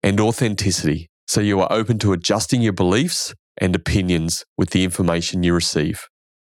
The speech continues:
Improve your relationship with awareness, vulnerability, and authenticity, and you'll always be able to work on your blind spots.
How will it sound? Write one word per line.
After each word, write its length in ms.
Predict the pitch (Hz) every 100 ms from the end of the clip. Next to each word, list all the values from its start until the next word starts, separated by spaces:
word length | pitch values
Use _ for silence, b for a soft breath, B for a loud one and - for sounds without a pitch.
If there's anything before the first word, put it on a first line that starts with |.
| -
Improve 400 | 107 - 147 151
your 160 | 156 135
relationship 600 | 113 107 - 110 113 -
with 180 | 107 101
awareness, 600 | 90 98 113 143 147 - _ _
vulnerability, 680 | - 101 117 104 101 104 101
and 120 | 95
authenticity, 760 | 92 90 98 87 104 - 135 170 _ _
and 120 | - 95
you'll 200 | 90 -
always 400 | 110 110 117 113
be 160 | 110
able 240 | 87 90 95
to 120 | -
work 360 | 85 87 90 95
on 100 | 90
your 100 | 85
blind 300 | 80 76 73
spots. 460 | - - - -